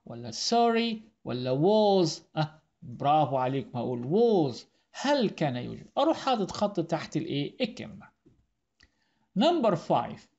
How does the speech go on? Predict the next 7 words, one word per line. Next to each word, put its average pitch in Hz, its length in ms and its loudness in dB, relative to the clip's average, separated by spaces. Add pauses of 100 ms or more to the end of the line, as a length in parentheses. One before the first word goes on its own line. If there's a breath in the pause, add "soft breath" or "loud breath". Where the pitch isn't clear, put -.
(680)
Mother 294 720 2
sliced. 151 1040 -2 (360)
Sliced 320 560 0
يعني 123 160 -4
قطعت. 269 640 -2 (640)
Fruit 320 600 6 (440)
by. 127 380 2